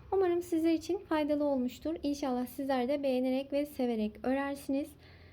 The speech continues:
Bir sonraki videolarımda görüşmek üzere. Hoşça kalın. Sayfamı takip ederek örgülerimi de takip etmeye başlamış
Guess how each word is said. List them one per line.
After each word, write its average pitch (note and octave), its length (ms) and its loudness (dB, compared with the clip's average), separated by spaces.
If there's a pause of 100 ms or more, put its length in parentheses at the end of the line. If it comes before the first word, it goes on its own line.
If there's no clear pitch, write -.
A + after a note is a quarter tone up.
(220)
Bir F4 140 2
sonraki C4 640 0
videolarımda A3+ 720 2
görüşmek B3 540 0
üzere. G#3+ 280 0
Hoşça D4+ 360 -4
kalın. D#4 320 0 (340)
Sayfamı E4 840 0
takip C#4 500 -6
ederek C4+ 560 0
örgülerimi A#3 600 2
de D#4+ 160 -2
takip C4 340 -2
etmeye A#3+ 400 -4
başlamış C4 480 -4